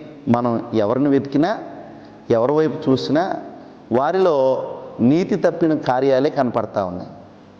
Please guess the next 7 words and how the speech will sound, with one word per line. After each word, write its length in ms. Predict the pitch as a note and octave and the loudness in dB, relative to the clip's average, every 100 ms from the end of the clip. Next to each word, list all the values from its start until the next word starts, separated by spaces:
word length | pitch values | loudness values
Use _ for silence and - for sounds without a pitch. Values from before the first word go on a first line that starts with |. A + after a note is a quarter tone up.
| - - - - - - - - | -20 -20 -20 -20 -20 -20 -6 -2
మరి 520 | G3 G3+ F#3+ F#3 - - | 2 4 4 2 0 2
నీతిగా 580 | C#3+ D#3+ F#3 A3 G3+ G#3+ | 4 4 2 0 0 2
బ్రతికేటువంటి 720 | G3 G3+ - F#3 F3 F3 D#3 | 2 2 2 0 2 2 2
వారి 240 | D#3+ D3+ | 2 2
మధ్యలో 360 | C#3+ C#3 D3 D#3+ | 2 2 2 2
మనం 260 | D#3 C#3 C3 | 2 2 2
ఉంటే 280 | B2+ D3 | 4 4